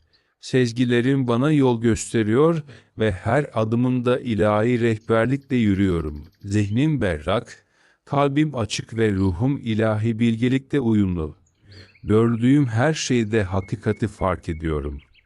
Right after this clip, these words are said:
Her nefesim bana daha derin bir idrak, huzur ve sezgi getiriyor.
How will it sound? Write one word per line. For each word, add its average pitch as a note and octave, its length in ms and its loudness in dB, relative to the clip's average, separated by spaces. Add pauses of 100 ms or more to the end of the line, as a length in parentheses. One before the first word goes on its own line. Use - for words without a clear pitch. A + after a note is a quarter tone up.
Her C#3 280 -2
nefesim F#2 680 -2 (600)
bana B2+ 380 0
daha B2+ 340 0
derin A#2 360 2
bir G#2+ 120 0
idrak, F2+ 640 -4 (240)
huzur B2 480 0
ve C#3+ 160 4
sezgi A#2+ 520 0
getiriyor. D#2+ 800 -4